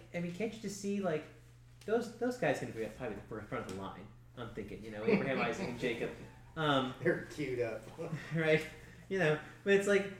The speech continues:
Speaker 1: you think about that, like that, you get that imagery, right? So, and then, and then, uh, Paul, in his comments, Shaul, he's, he's giving this picture that Mashiach's return is not just about those of us who are here now, but ultimately about the resurrection from the dead. Handel's Messiah, he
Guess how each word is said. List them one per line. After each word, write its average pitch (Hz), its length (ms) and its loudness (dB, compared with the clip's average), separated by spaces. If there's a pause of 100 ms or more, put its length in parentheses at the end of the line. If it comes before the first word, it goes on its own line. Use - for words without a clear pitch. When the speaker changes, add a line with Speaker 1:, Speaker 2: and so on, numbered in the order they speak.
Speaker 1:
you 208 80 0
think 269 140 2
about 165 300 6
that, 160 340 6
like 147 160 2
that, 180 180 2
you 185 60 -2
get 247 160 -2
that 190 160 4
imagery, 120 420 2
right? 110 180 0
So, 156 220 0
and 151 80 0
then, 165 320 2
and 151 140 -2
then, 165 300 0 (220)
uh, 147 180 2 (120)
Paul, 160 480 2
in 147 100 0
his 180 260 -4
comments, 117 720 -6
Shaul, 143 440 -2 (400)
he's, 190 240 -4
he's 190 240 -4
giving 220 260 -2
this 160 240 0
picture 160 440 -6
that 117 200 -6
Mashiach's 190 600 -2
return 180 460 -4
is 127 140 -4
not 151 240 -4
just 151 200 -6
about 139 200 -2
those 139 200 -4
of 131 100 -6
us 127 140 -6
who 117 80 -6
are 107 120 -10
here 101 120 -10
now, 190 240 -2 (360)
but 135 100 -2
ultimately 139 280 -2
about 117 140 -4
the 117 60 -6
resurrection 110 460 -2
from 110 100 -10
the 107 60 -6
dead. 104 340 0 (400)
Handel's 139 420 -2
Messiah, 110 500 0
he 127 80 -12